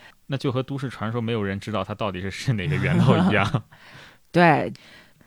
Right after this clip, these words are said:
Speaker 2: 但是我们有据可查的，最早应用这个术语的呢，是在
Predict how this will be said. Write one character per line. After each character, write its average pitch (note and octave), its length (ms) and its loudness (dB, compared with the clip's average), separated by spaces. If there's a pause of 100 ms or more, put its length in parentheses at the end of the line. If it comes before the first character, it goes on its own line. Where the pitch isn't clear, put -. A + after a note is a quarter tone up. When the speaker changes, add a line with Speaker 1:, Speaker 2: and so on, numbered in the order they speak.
(120)
Speaker 2:
但 C4+ 140 2
是 G#3 520 2
我 D#3 160 2
们 D#3+ 200 2
有 G3 120 2
据 - 120 -4
可 F3+ 120 -2
查 C#3+ 200 -2
的， E3+ 100 0
最 C4 200 -2
早 E3 180 0
应 C#4+ 220 0
用 E3+ 140 4
这 D3 140 0
个 C#3+ 80 0
术 D#3+ 240 -2
语 D3 140 -4
的 - 120 -4
呢， C#3 160 0
是 D#3+ 200 -6
在 D#3 280 -2